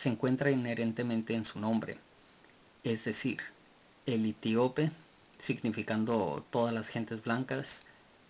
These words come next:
disculpen, todas las gentes negras, eh, mundial, donde quiera que se encuentren, federación trabajando juntos.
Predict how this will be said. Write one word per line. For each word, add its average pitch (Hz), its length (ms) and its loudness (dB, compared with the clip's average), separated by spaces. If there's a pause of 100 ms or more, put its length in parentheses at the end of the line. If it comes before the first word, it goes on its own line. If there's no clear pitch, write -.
disculpen, 113 560 2
todas 120 180 6
las 110 80 -4
gentes 113 260 -2
negras, 117 440 2 (800)
eh, 107 300 2
mundial, 117 680 4 (140)
donde 107 360 0
quiera 113 280 -2
que 110 100 -6
se 107 100 -10
encuentren, 113 520 -4 (560)
federación 110 580 2
trabajando 107 480 -2
juntos. - 680 -6